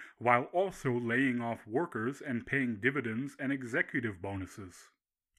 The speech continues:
As seen by the phenomenon of zombie corporations, the billions in corporate welfare do not solve the underlying contradiction. Of the companies receiving handouts in the form of wage subsidies, rent subsidies,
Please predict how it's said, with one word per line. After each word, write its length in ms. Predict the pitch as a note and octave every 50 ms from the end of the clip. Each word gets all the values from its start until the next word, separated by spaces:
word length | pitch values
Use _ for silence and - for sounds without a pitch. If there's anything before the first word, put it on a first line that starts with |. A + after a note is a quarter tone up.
| _ _ _ _ _ - - - - - - - - - - - - _ _ _ -
As 240 | D#3+ F#3 G#3+ G#3 -
seen 600 | - - - F3 D#3+ B2+ A2+ G#2+ G#2+ B2 C3 G#2+
by 180 | G#2 G#2+ A2
the 100 | G#2 A2
phenomenon 800 | - - B2 A#2 A#2 B2 D3+ E3 D#3+ D3 C3+ B2+ B2 C3 C#3+ C3
of 140 | G#2+ F#2 F#2
zombie 500 | - - G#2+ G#2 C3 D#3 D#3 C3+ A#2+ G2+
corporations, 1000 | - - B2 A2 - G#2 G2 G2 G2 F#2 F2+ - - A2 C3 E3+ F3+ - - - - - - -
the 120 | - A#2+ A2+
billions 720 | G2+ G2 A2+ D#3+ F#3+ G#3+ G#3+ G3+ F#3+ F3+ F3+ E3+ C3+ -
in 160 | C#3 A2+ A2
corporate 560 | G#2+ - - E3 F3 E3+ - E3 C#3+ A2 G#2 G2
welfare 580 | A#2 C#3 D#3 C#3+ - - A2 G2 G2 A2 C3 B2+ -
do 140 | - C#3 C3+
not 400 | B2+ B2+ D#3+ E3 D3 - - -
solve 560 | - - D3+ C3 A2+ G#2+ G2 G2 A2+ A2+ - -
the 160 | B2+ D3 - -
underlying 760 | C3+ D3 D3 C#3+ C#3 A#2 G#2+ F#2+ G2+ G2 G2+ A2+ B2+ C#3+ C3
contradiction. 800 | - - A2+ A2+ A2 - - B2 C#3+ C#3+ - - - G#2 F2+ E2 - _ _ _ - - - - - - - - - - - -
Of 220 | E3 F3 E3+ D#3+
the 100 | F3+ F#3+
companies 640 | F#3 - A3+ A3+ G#3+ G3+ G3+ F3 F3+ E3+ D3 A2+ G#2
receiving 520 | A2+ A2+ - - - F3 E3 D3 C#3 B2
handouts 720 | - - C#3+ D3+ C3+ A#2+ A2 G#2 G#2 A#2 D3+ D3 - -
in 140 | D3+ B2+ A#2+
the 100 | A#2 G#2
form 360 | - - D3 D3+ C3+ B2+ A#2+
of 120 | G#2+ F2+
wage 360 | F2+ F#2 A#2 D3 E3+ - - -
subsidies, 680 | - E3+ D#3+ - - - D3+ C3+ D3+ D3 D3+ C#3 - -
rent 320 | A2+ G2+ A2+ B2+ E3+ E3 -
subsidies, 680 | - - C#3+ C#3 - - - C3 C3 C3+ C3+ C3 -